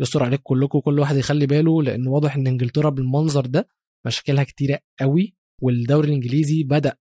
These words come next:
آه، يعني، رابطة الدوري الإنجليزي بدأت تخاطب الأندية بأول حاجة إن هم هيعتمدوا الفاكسين باسبورتس،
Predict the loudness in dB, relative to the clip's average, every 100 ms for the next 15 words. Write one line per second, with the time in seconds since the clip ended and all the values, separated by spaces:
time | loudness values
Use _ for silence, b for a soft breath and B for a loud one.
0 | -14 -12 -10 -8 -6 -6 -6 -4 -2 -4
1 | -4 -2 0 0 0 0 0 0 0 -4
2 | -12 _ -6 -4 -2 -2 0 -2 -2 -2
3 | 0 2 2 -2 b b _ -6 -4 0
4 | 0 0 0 -2 0 -4 -2 0 2 2
5 | 0 -2 _ _ -2 -2 0 0 0 2
6 | 0 0 0 -2 0 -2 0 -2 0 -2
7 | -2 -8 -10